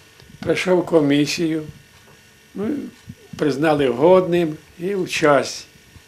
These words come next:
направили. Вісімдесят второй запасний полк у Києві був.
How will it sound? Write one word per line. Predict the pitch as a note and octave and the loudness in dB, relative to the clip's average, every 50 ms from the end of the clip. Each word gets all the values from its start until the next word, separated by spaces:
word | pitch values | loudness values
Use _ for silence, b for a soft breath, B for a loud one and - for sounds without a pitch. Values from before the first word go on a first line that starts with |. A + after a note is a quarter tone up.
| _ _ _ _ _ _ _ _ _ - _ _ _ _ _ _ _ _ - _ _ _ _ _ - | _ _ _ _ _ _ _ _ _ -20 _ _ _ _ _ _ _ _ -20 _ _ _ _ _ -8
направили. | D#3+ D3+ B2+ - C#3+ C3+ C3 B2+ B2+ B2+ | -6 -6 -4 0 0 0 2 2 0 0
Вісімдесят | B2 C3 C#3+ C#3 - D3+ C3+ A#2+ - C3+ A#2+ | 2 2 2 0 0 -4 -6 -6 -6 -8 -10
второй | - - - C#3 C3+ C3+ B2+ | -8 -6 -2 0 2 2 2
запасний | - C3+ B2+ - D#3 C#3 - - - D#3+ C3+ | 0 -2 -2 -2 -6 -10 -8 -6 -4 -4 -4
полк | - - - C3 C3 B2+ A#2+ A#2+ - | -4 -4 -2 0 0 0 0 -4 -6
у | - - | -12 -16
Києві | - - - G#3+ G#3+ E3 C3+ | -10 -8 -8 -4 -2 -2 -2
був. | B2 A#2+ C3+ B2 A#2+ A#2+ B2 B2 | -2 -2 -2 -2 -2 -2 -4 -8